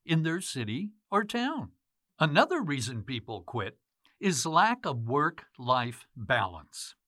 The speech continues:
A good work-life balance means that you have some harmony between the different aspects of your life.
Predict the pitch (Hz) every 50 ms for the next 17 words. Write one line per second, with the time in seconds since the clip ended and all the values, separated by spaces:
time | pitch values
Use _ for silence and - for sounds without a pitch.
0 | _ _ _ _ _ _ _ _ _ _ _ - - 160 294 349 392 359 226 214
1 | 233 214 180 - - 175 151 135 117 101 113 101 - 127 139 165 151 117 101 98
2 | 101 - - 127 139 156 156 131 113 110 127 135 127 - - 151 180 165 139 160
3 | 190 175 160 - - 170 151 143 123 - - - 185 226 285 339 254 147 101 95
4 | 113 120 123 135 123 123 - 151 143 139 127 117 117 107 104 165 196 196 - 202
5 | 208 214 208 - 139 135 135 139 - - - - 147 143 - - 104 98 90 95
6 | 110 147 185 226 277 320 359 254 120 - - -